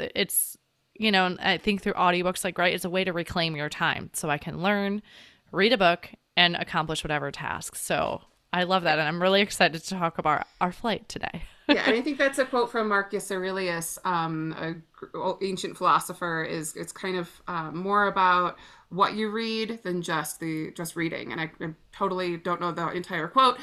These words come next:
Speaker 1: Sure.
Speaker 2: but it's something about that, about the, it's, the context of what you're reading is more important than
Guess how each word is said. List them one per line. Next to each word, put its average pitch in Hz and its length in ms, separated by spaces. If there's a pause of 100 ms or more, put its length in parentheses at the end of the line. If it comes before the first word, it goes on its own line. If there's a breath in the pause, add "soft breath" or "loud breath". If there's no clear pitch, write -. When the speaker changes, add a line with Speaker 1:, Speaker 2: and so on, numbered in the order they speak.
(160 loud breath)
Speaker 1:
Sure. - 200
Speaker 2:
but 208 260
it's 208 220
something 294 380
about 196 340
that, 170 160
about 175 320
the, 180 340
it's, 180 280
the 185 260
context 220 560
of 180 120
what 180 200
you're 180 180
reading 165 360
is 160 120
more 170 180
important 165 520
than 156 400